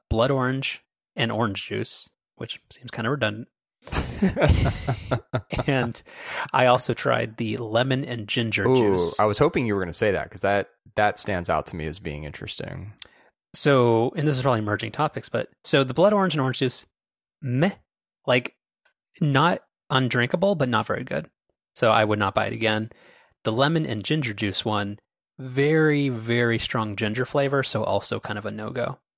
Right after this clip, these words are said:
Speaker 1: And this is coming
Speaker 2: Mm.
Speaker 1: from somebody who has, um, experimented recently with making a Moscow Mule, which involves ginger beer,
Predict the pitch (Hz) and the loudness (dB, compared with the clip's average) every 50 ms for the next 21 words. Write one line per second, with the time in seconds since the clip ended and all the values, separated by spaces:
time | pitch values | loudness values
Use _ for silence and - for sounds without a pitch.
0 | _ _ _ _ _ _ _ _ _ - 131 131 127 120 120 113 104 101 - - | _ _ _ _ _ _ _ _ _ -2 0 0 2 0 -2 -2 0 0 2 2
1 | 202 165 - - 123 - - 120 110 107 107 - 117 110 104 101 113 110 101 - | 0 -2 -2 -4 -4 -2 -2 -2 -2 -2 -2 -2 -2 -4 -2 -2 -2 -4 -4 -4
2 | - 139 123 107 104 104 101 101 101 101 104 _ _ _ _ _ - - - - | -6 -4 -2 -2 -2 -2 -4 -6 -8 -10 -12 _ _ _ _ _ -20 -14 -10 -6
3 | - - 135 120 113 113 107 - 117 107 110 104 - - 123 123 110 104 - 117 | -4 -2 0 0 0 -2 -2 -4 -4 -4 -4 -4 -4 -4 -6 -6 -6 -6 -6 -6
4 | 107 104 - - 110 107 - 104 104 104 101 101 98 98 104 - - 110 104 101 | -6 -6 -6 -8 -10 -8 -8 -8 -8 -6 -6 -4 -4 -4 -4 -4 -4 -4 -4 -4
5 | 104 104 107 104 101 98 98 95 - _ _ _ _ _ _ _ _ _ _ - | -4 -4 -4 -2 -2 -2 -4 -6 -10 _ _ _ _ _ _ _ _ _ _ -4
6 | 110 - - 113 104 104 101 95 98 110 - 117 113 104 107 95 101 98 98 98 | -2 -2 0 0 2 2 2 0 -2 -4 -4 -4 -4 -2 -4 -6 -4 -4 -4 -4
7 | 98 101 | -4 -6